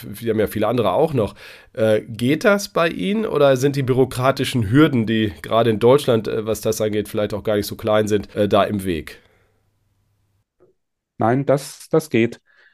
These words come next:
Speaker 2: Wir müssen natürlich die entsprechenden Prozesse, ähm, einhalten, wenn es um die, äh, Bedingungen in dem, in den Ländern geht, wenn es darum geht, äh, Visavergaben und so weiter dann, äh, zu haben. Aber prinzipiell bieten wir das auch an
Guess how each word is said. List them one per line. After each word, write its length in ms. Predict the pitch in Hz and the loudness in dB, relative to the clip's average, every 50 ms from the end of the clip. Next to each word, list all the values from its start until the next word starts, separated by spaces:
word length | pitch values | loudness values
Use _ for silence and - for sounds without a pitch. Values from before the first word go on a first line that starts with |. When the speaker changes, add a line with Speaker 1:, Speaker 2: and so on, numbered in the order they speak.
| _ _ | _ _
Speaker 2:
Wir 100 | - 113 | 0 0
müssen 240 | 127 139 139 - 147 | 2 2 2 2 0
natürlich 420 | 139 135 - 143 135 139 135 135 | 0 0 0 0 0 0 0 -2
die 200 | - - 127 123 | -2 0 0 2
entsprechenden 500 | 120 117 117 - - 113 110 117 110 104 | 2 0 -2 -2 -2 -2 0 0 -2 0
Prozesse, 720 | - - 110 - - 123 127 - - 160 147 147 147 143 135 | 0 -2 -2 2 4 4 4 4 4 2 2 2 0 -2 0
ähm, 640 | 135 131 131 131 131 127 127 127 131 131 131 131 123 | 4 6 6 6 6 4 0 -2 -2 -2 -4 -4 -6
einhalten, 680 | 98 123 131 139 139 131 135 131 135 139 135 - 131 117 | -6 -6 -4 -4 -2 -2 0 0 0 0 -2 -4 -4 -2
wenn 80 | 117 | -2
es 200 | 113 113 110 - | -2 -2 -4 -6
um 420 | 113 123 113 110 113 113 110 107 104 - _ _ - | -8 -6 -4 -2 -2 0 -2 -2 -4 -8 _ _ -2
die, 340 | 120 110 107 107 107 110 110 | 0 2 2 2 2 2 2
äh, 140 | 107 104 | 2 2
Bedingungen 540 | 101 107 107 127 139 135 131 127 120 120 127 | 2 2 0 2 2 2 2 2 2 0 -2
in 200 | 120 120 113 110 | -4 -4 -2 -2
dem, 460 | 110 110 107 104 104 101 98 98 95 - _ _ | 0 0 -2 -2 -2 -4 -6 -8 -10 -14 _ _
in 120 | 120 110 107 | -8 -4 -2
den 140 | 107 104 | -2 0
Ländern 380 | 104 110 120 147 151 147 143 143 | 2 2 2 0 0 -2 -2 -2
geht, 280 | 131 135 135 139 135 123 | -2 0 0 -2 -2 -4
wenn 140 | 117 113 | -4 -4
es 180 | 117 113 - - | -4 -4 -6 -6
darum 300 | - 113 104 107 110 101 | -6 -4 -4 -4 -4 -2
geht, 320 | 110 107 110 113 113 - | 0 0 0 0 -2 -2
äh, 420 | - 107 104 104 101 98 104 98 90 | 0 2 2 4 2 2 0 -4 -6
Visavergaben 720 | 107 123 127 - 123 110 - 107 104 104 104 107 107 110 | -6 -6 -4 -2 -2 -2 0 0 0 0 0 0 -2 -4
und 140 | 107 107 107 | -8 -10 -12
so 80 | 120 104 | -4 0
weiter 300 | 104 101 104 107 110 104 | 0 2 2 2 2 0
dann, 320 | 107 104 104 104 104 110 | 0 0 -2 -4 -8 -8
äh, 120 | 107 101 | -8 -8
zu 200 | 90 - 110 101 | -8 -6 -8 -6
haben. 340 | 95 98 107 123 - 151 139 | -2 0 0 0 0 -2 -4
Aber 340 | - 120 110 101 107 104 90 | -4 -4 0 2 2 2 0
prinzipiell 520 | - - 104 107 117 - - - 123 123 120 | 0 -2 -4 -4 -4 -6 -4 0 0 0 2
bieten 260 | 113 123 135 127 131 | 0 -2 -4 -2 -2
wir 80 | 127 123 | 0 2
das 220 | 123 117 - - | 2 0 -2 -6
auch 160 | 131 120 - | -14 -12 -8
an 220 | 117 104 101 104 | -6 -6 -6 -6